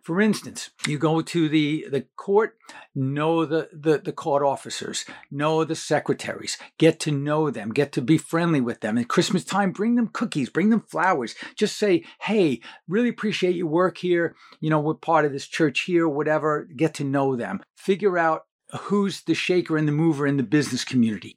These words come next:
They're interested in the economic opportunities of the county. Get to know them. Get to know the editor of the newspaper. Get to know the professionals, the doctors, the lawyers in the community. Make sure that, that you have some sort of an idea of what's going on.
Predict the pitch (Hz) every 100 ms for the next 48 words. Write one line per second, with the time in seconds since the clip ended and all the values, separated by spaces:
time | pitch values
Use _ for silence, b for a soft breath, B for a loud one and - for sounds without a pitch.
0 | - 135 160 170 175 - 170 151 151 147
1 | 156 147 147 139 143 135 139 120 - 151
2 | 131 127 - 123 - 127 131 127 90 _
3 | 175 170 - 160 156 160 143 117 - B
4 | B - 196 202 196 196 180 202 175 190
5 | 190 185 151 175 170 208 220 - 117 -
6 | - - B 190 185 190 185 196 196 214
7 | - 208 208 - 185 135 113 - 127 180
8 | 180 - 160 127 117 147 147 185 165 135
9 | - 180 170 160 - 170 170 185 175 120
10 | 98 - 156 175 220 - - 233 214 165
11 | 147 123 B B 160 156 - 156 180 170
12 | 147 - 170 170 151 - 214 202 208 196
13 | 196 165 156 151 143 175 143 147 151 -
14 | 151 151 147 160 160 123